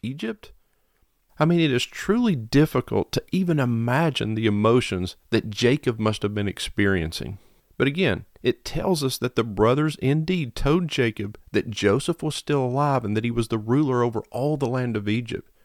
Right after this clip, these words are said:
And understandably, Jacob's in shock. He's in disbelief.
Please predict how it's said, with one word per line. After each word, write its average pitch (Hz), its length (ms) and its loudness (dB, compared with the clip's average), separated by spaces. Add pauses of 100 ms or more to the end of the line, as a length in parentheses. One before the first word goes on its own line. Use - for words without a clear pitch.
(160)
And 117 220 0
understandably, 117 1120 -2 (340)
Jacob's 160 500 0
in 170 140 2
shock. - 640 -4 (100)
He's 170 220 2
in 175 160 2
disbelief. 147 840 -2